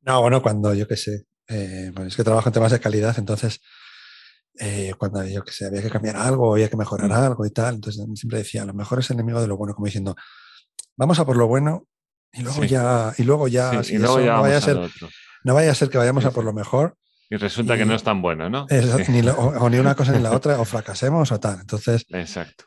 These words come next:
Speaker 1: en eso lo decía, pero
Speaker 2: Eh,
Speaker 1: bueno.
Speaker 2: mm. Pues sí, pasito a pasito y,
Speaker 1: Eso
Speaker 2: y,
Speaker 1: es.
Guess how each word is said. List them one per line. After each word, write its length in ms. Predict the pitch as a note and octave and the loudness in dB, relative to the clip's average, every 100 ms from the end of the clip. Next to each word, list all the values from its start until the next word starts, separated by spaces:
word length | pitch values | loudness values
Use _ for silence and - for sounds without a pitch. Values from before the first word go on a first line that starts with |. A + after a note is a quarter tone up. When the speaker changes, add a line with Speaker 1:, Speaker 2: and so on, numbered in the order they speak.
| - | -6
Speaker 1:
en 140 | A2+ | -2
eso 180 | A2+ A#2+ | 0 0
lo 120 | G2+ | 0
decía, 360 | F#2+ - G#2 F#2 | -4 -6 -10 -8
pero 140 | F#2 | -6
Speaker 2:
Eh, 40 | |
Speaker 1:
bueno. 260 | G2 F#2+ F2+ _ _ - | -6 -6 -8 _ _ -14
Speaker 2:
mm. 160 | F2 D#2+ - _ _ _ _ _ | -14 -14 -18 _ _ _ _ _
Pues 140 | - - | -6 -6
sí, 300 | D2+ C2 _ _ | -8 -14 _ _
pasito 360 | - A#2 B2 F2+ | -8 -8 -6 -8
a 40 | |
pasito 480 | G2 G2 C#3 - G2 | -6 -4 -4 -2 -4
y, 280 | F#2 F2 F2 C#3 | -4 -6 -6 0
Speaker 1:
Eso 300 | C3+ - F2+ | 2 0 -4
Speaker 2:
y, 40 | |
Speaker 1:
es. 300 | F2 - - | -8 -12 -14